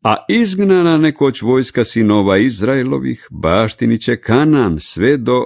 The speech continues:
Sarfate. Izgnanici jeruzalimski, što su u Sefaradu, baštinit će gradove Negepske.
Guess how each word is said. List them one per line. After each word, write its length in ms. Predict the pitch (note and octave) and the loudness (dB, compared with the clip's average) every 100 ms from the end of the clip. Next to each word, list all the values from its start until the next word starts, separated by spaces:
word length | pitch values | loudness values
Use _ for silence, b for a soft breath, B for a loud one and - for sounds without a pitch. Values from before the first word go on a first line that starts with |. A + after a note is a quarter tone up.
| - | -6
Sarfate. 880 | - - G#2+ B2 - C#3 - D2+ - _ _ _ _ _ - | -8 -2 0 -2 -4 -8 -6 -8 -8 _ _ _ _ _ -2
Izgnanici 840 | B2 A#2+ F2+ A2 G#2+ G2 F#2 - | 2 2 0 0 2 0 -2 -4
jeruzalimski, 1040 | E2+ D#2 E2+ C3+ D3 D3 D3+ C3+ - B2+ - | -4 -2 -4 -4 -2 -2 -4 -6 -8 -8 -10
što 280 | - - G2+ | -18 -8 -8
su 340 | - G2+ - _ | -6 -8 -8 _
u 140 | G#2+ F2 | -6 -6
Sefaradu, 840 | - A#2 B2 C3+ B2+ B2+ A#2 G2+ _ _ - | 0 0 0 -2 -4 -4 -6 -8 _ _ -14
baštinit 720 | D2 D2 F#2+ A#2+ - B2 A2 | -8 -2 0 0 -2 -6 -6
će 180 | - G2 | -4 -6
gradove 440 | E2 F2+ D#2+ E2 | -2 -2 -2 -2
Negepske. 640 | D2 D#2 C#2 C#2 - - | -2 -4 -6 -12 -16 -18